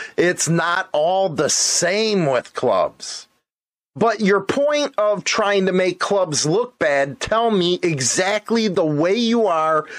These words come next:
who you support, and you're insane. Even in Australia, there was a study done that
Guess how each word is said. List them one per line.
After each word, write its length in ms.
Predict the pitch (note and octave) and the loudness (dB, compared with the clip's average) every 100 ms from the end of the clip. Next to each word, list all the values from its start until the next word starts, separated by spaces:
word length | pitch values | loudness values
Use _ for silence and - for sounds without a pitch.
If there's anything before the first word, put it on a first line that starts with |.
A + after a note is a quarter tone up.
| - - | -18 -2
who 220 | A3+ C4 | 0 2
you 300 | A#3 B3+ A#3+ | 2 2 2
support, 960 | - A#3 G#3+ - E3 D3 B2+ C#3 - - - - - | 2 0 -2 -2 2 2 2 0 -2 -10 -10 -10 -4
and 420 | G3 G3 F#3 F#3+ E3+ | -2 0 -2 -2 0
you're 200 | F3+ F#3 | 0 2
insane. 920 | F3 D#3+ - - G#3+ D#3+ E2 C#2 - _ _ _ _ _ _ _ _ _ _ _ _ _ _ _ _ | 0 0 0 0 0 0 -4 -8 -16 _ _ _ _ _ _ _ _ _ _ _ _ _ _ _ _
Even 280 | B3+ D4+ E4 | -2 2 2
in 100 | D4+ | 2
Australia, 920 | C#4+ A#3+ - - C4 B3+ G#3+ B2 D2 - _ _ _ _ _ _ _ _ _ _ _ | 2 0 0 0 0 2 0 0 -2 -6 _ _ _ _ _ _ _ _ _ _ _
there 360 | C3 C#3 G3+ A3+ | -4 0 2 2
was 320 | A3 A3 F3+ | 2 0 0
a 140 | G#3+ | 0
study 540 | G#3 - - G#3 F3+ E3 | 0 -2 0 0 0 -2
done 540 | A2+ E3 D3 F#2+ F#2 - _ _ _ | 0 0 0 -2 -4 -10 _ _ _
that 220 | F#3 E3 | -2 -2